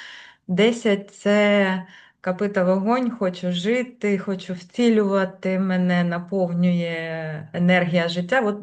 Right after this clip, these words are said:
я якраз саме там. Е, тому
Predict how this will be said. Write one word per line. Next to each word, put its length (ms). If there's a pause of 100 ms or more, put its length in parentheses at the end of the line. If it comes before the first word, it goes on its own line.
я 160
якраз 580
саме 360
там. 400 (1120)
Е, 440
тому 360